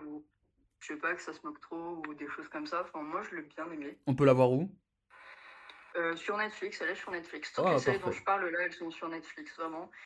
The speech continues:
Speaker 1: Je trouve qu'elle a pas fait beaucoup parler d'elle. Euh, voilà. Mais, euh, voilà, je pense que j'ai pas besoin d'en dire plus à partir du moment où je vous dis que c'est des que c'est, c'est des drag queens, enfin, je, que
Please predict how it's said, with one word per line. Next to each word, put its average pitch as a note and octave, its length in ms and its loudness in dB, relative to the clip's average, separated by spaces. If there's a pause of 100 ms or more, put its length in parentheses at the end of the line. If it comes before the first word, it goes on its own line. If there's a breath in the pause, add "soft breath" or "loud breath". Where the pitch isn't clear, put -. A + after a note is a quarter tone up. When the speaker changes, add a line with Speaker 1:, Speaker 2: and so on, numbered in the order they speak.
(140 loud breath)
Speaker 1:
Je - 340 -14
trouve B3+ 220 -8
qu'elle G3 200 0
a D#3+ 100 -2 (260)
pas A3 140 4
fait A3 200 -2
beaucoup F3+ 300 -6
parler D3+ 280 2
d'elle. D3+ 300 -6 (280)
Euh, - 280 -6 (520)
voilà. C#3+ 240 -4 (600)
Mais, E3 280 -4
euh, D3+ 400 -4
voilà, D3 180 -2
je D3 120 -6
pense E3+ 160 -10
que F3 100 -6
j'ai D#3+ 100 -8
pas F3 140 2
besoin F3+ 180 0
d'en F3+ 140 0
dire D#3+ 180 -8
plus F3+ 280 -8
à C3 40 -12
partir D3+ 320 -8
du D3+ 100 -12
moment D#3 260 -6
où F3 80 -10
je F3 60 -16
vous E3 100 -8
dis D#3+ 140 -10
que F3 60 -12
c'est E3 140 -6
des D3 280 -6 (640 soft breath)
que E3 100 -10
c'est, D3 460 -4
c'est - 160 -12
des D3+ 120 -8
drag D3+ 260 -4 (120)
queens, D3+ 160 -6 (240)
enfin, C#3 140 -8
je, D3 280 -10
que C#3+ 160 -12